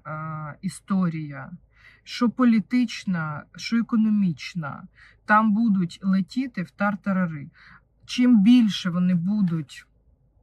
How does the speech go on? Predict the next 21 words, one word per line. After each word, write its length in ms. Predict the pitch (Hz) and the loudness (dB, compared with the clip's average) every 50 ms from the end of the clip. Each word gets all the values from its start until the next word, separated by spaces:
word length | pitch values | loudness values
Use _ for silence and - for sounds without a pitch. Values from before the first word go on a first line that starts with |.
| _ _ _ _ _ _ _ _ _ _ - 202 - | _ _ _ _ _ _ _ _ _ _ -20 -12 -4
чим 200 | - 226 208 180 | 0 2 2 2
ширше 380 | - - 214 190 180 - 190 | 2 0 -2 -2 -2 -4 -6
вони 220 | 175 175 170 170 170 | -6 -4 -2 -2 -4
будуть 340 | 160 165 180 170 170 160 | -2 -2 -2 -4 -4 -4
показувати 540 | - 175 - - 180 170 156 160 156 - - | -6 -8 -4 -2 -2 -2 -2 -6 -12 -14 -14
свою 240 | 147 - - 156 147 | -18 -14 -12 -12 -12
посмішку 720 | - - 185 175 165 - 160 147 143 - _ - 165 156 | -10 -8 -8 -8 -8 -8 -12 -14 -14 -16 _ -18 -18 -14
і 120 | - 170 | -14 -12
казати, 440 | 175 - 170 151 170 160 156 - 165 | -10 -10 -8 -8 -8 -10 -10 -12 -16
що 140 | 160 - 170 | -18 -16 -16
все 240 | 139 - - - 170 | -16 -14 -10 -8 -6
ок, 420 | 170 180 220 277 - - - - _ _ - - - - - _ _ | -6 -4 -6 -6 -8 -10 -20 -20 _ _ -20 -20 -20 -20 -20 _ _
тим 180 | - 202 190 170 | -2 2 2 4
глибше 500 | 170 185 208 240 - - - 277 277 - | 4 2 0 0 -4 -6 -10 -10 -10 -6
вони 260 | 190 180 170 165 160 | -4 -2 -2 -2 -2
будуть 460 | 151 151 175 185 185 202 185 - _ - | -4 -4 -2 -2 -2 -2 -4 -8 _ -14
у 60 | 180 | -14
сраці. 500 | - - - - 139 143 _ - - - 185 - - _ _ _ _ _ - - - - - - - - - _ _ _ _ - - - - - _ _ _ - - - - _ _ _ - - - _ - - - - - - - - - _ - - - - - _ _ _ _ _ _ _ _ _ _ _ _ _ _ _ - | -14 -12 -14 -14 -14 -16 _ -20 -20 -20 -20 -20 -20 _ _ _ _ _ -20 -20 -20 -20 -20 -20 -20 -20 -20 _ _ _ _ -2 -2 -2 -2 -8 _ _ _ 2 2 2 2 _ _ _ -20 -20 -20 _ -20 -20 -20 -20 -20 -20 -20 -20 -20 _ -20 -20 -20 -20 -20 _ _ _ _ _ _ _ _ _ _ _ _ _ _ _ -2
Так, 380 | - 311 262 - 226 - - | 4 6 6 6 6 2 -2
поїхали 480 | - 262 269 262 247 - 254 247 226 226 | -8 -6 -4 -4 -4 -2 -2 -2 -2 -2
далі. 580 | 208 208 233 226 208 202 196 196 208 220 247 | -2 0 2 2 2 2 2 0 -2 -2 -4